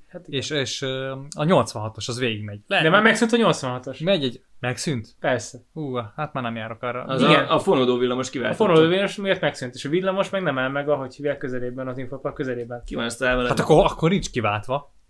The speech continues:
Speaker 2: Akkor hogy van ez a kiváltás?
Speaker 1: Hát ez volt a mondás, hogy kiváltja
Speaker 2: Na
Speaker 1: a
Speaker 2: jó, mindegy.
Speaker 1: nyolcvanhatost a legnagyobb részén, mert a, az észak-budai részen kiváltotta a nyolcvanhatos a fonódó villamos meglehetősen jól.
Speaker 3: Ja, a déliek megbasszák meg.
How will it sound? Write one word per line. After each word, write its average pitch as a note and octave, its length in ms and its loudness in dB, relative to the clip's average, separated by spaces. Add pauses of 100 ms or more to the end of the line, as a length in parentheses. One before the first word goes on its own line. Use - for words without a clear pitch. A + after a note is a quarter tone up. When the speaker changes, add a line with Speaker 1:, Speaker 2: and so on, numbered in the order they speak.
(120)
Speaker 2:
Akkor - 220 -10
hogy B2 160 0
van C3 100 -4
ez C3+ 120 -4
a - 40 -10
kiváltás? C3+ 580 -4
Speaker 1:
Hát - 280 -2
ez F#3 160 4
volt F#3 200 6
a F3+ 40 6
mondás, F3 380 4
hogy C#3+ 120 -6
kiváltja D#3 420 4
Speaker 2:
Na D3 60 8
Speaker 1:
a C#3+ 60 6
Speaker 2:
jó, D3+ 120 6
mindegy. D#3+ 220 8
Speaker 1:
nyolcvanhatost D3+ 540 2
a E3 240 2
legnagyobb D3 440 2
részén, C3+ 380 -2
mert C#3 160 -2
a, C3+ 520 0
az C3+ 180 -2
észak-budai D#3 1040 2
részen D#3 300 0
kiváltotta C3+ 540 0
a - 20 -2
nyolcvanhatos C3 520 -6
a C3 80 -8
fonódó C3 340 -4
villamos C3+ 380 -4
meglehetősen C3 640 -2
jól. B2+ 320 -4
Speaker 3:
Ja, - 120 0
a A2+ 60 2
déliek C3 300 6
megbasszák A#2+ 460 -4
meg. - 160 -12